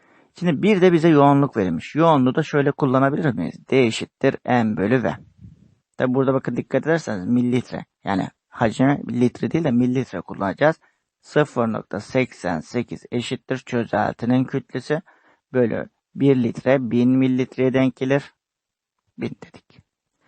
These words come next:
Evet buradan çarptığımızda toplam çözeltimizin sekiz yüz seksen gram olduğunu bulduk.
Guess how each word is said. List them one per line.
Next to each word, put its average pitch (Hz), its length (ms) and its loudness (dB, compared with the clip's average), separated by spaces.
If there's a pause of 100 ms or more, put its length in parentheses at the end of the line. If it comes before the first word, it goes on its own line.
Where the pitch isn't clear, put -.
(380)
Evet 147 180 2
buradan 139 300 2
çarptığımızda 131 720 0
toplam 143 640 0
çözeltimizin 120 720 -2
sekiz 127 420 -6
yüz 80 140 -10
seksen 107 520 -4
gram 113 240 0
olduğunu 123 340 -2
bulduk. - 460 -6